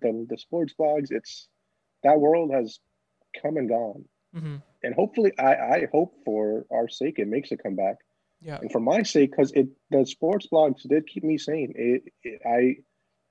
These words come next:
Speaker 1: again, I would write things, and I did actually prepare for, like, those things. I would write the topics. I, it wasn't just me sitting and just typing away. I would actually spend time on that, and I did enjoy it.
Speaker 2: Mm-hmm.
Speaker 1: Um, and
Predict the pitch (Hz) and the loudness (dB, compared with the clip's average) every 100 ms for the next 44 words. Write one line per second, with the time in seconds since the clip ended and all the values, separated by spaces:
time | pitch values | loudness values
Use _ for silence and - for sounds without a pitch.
0 | _ _ _ _ _ - 127 151 127 107 | _ _ _ _ _ -6 0 2 2 2
1 | 120 110 123 127 135 135 131 127 123 117 | 0 2 2 0 -2 -2 -4 -6 -4 -4
2 | 117 147 139 - 143 117 - 151 156 110 | 0 2 2 0 -4 -4 -2 -2 0 -2
3 | 98 - 107 - 107 - 113 117 110 110 | 0 -2 -4 -4 -6 -4 -6 -2 0 0
4 | 107 113 123 98 - 107 107 117 - 113 | -2 -2 -2 -8 -2 -2 -2 -6 -4 -4
5 | 107 104 - 117 120 120 113 110 - 117 | -4 -6 -8 -4 -4 -4 -8 -10 -10 -8
6 | 120 113 _ _ - 117 127 113 107 104 | -8 -8 _ _ -6 -2 -2 -2 -4 -6
7 | - _ - - 113 107 117 104 107 113 | -8 _ -6 -4 -4 -2 -2 -4 -4 -2
8 | 110 123 _ _ _ - 131 185 165 - | -4 -6 _ _ _ -2 0 2 0 0
9 | 160 139 143 131 101 92 _ 123 113 107 | -4 -2 -2 -2 -6 -8 _ -8 -4 0
10 | 151 147 113 127 95 - _ _ _ _ | 0 0 0 0 -2 -6 _ _ _ _
11 | - 160 147 139 _ - 107 101 98 92 | -12 -10 -10 -12 _ -6 -4 -6 -8 -10
12 | _ _ _ _ _ _ _ _ _ _ | _ _ _ _ _ _ _ _ _ _
13 | _ _ _ - 127 117 113 | _ _ _ -6 -4 -2 -4